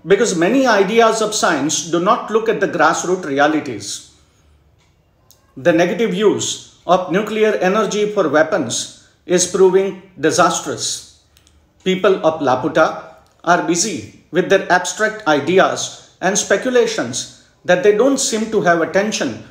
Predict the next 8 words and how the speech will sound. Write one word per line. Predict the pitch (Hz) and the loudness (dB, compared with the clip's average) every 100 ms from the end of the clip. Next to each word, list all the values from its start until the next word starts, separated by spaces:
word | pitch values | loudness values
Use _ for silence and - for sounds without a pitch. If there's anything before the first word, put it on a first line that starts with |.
| - _ - | -20 _ -4
to | 151 | 0
normal | 151 165 175 170 170 - - 139 | 2 2 2 -2 -4 -10 -10 0
day-to-day | 185 208 170 160 | 2 2 2 2
life. | 147 180 - - - _ _ _ _ _ _ _ _ _ _ _ _ _ _ | 2 2 0 -8 -20 _ _ _ _ _ _ _ _ _ _ _ _ _ _
The | 143 185 | -2 -2
clothes | - 240 277 - | 2 2 2 0
of | 240 160 | -2 2
Gulliver, | 214 208 165 120 | 4 4 2 -2